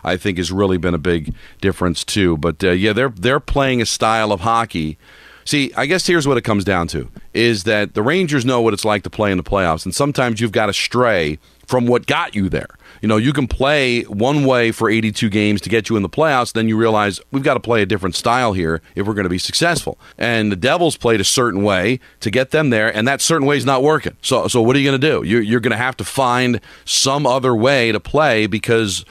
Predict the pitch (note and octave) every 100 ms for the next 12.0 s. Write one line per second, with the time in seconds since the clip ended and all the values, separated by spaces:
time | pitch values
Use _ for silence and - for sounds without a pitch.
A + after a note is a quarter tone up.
0 | - A#2 E2 D#2 C#3 D3+ D3 C3 A2 A#2
1 | A2 G#2 G2+ A2 G2+ - G2+ G2+ - E2+
2 | B2+ D3+ C#3+ - B2 A#2 G#2 A2 G#2 G2+
3 | G2 - F2 F#2+ F2+ F2+ F#2 F2+ G2 -
4 | - C#3 C3+ A#2+ F#2+ G#2+ C3 D#3+ - -
5 | - F2+ F#2+ A#2+ C3+ A#2+ B2+ B2+ C#3 A#2+
6 | B2 A2+ B2+ B2 A#2+ A#2 A#2 D3+ D#3+ D3
7 | C3+ G#2+ B2+ C3 B2 - G2+ - C3+ C3
8 | A2 G2 F#2 B2+ C3+ A2+ A2+ B2+ A#2+ F#2+
9 | - C#3 A#2+ F2 - D#2 D2 F#2 - E2+
10 | G#2+ A#2 A2+ F#2 F#2 G#2+ B2+ - B2 A2+
11 | - B2 A#2+ A2 A2+ G#2+ A2 B2+ B2 A2+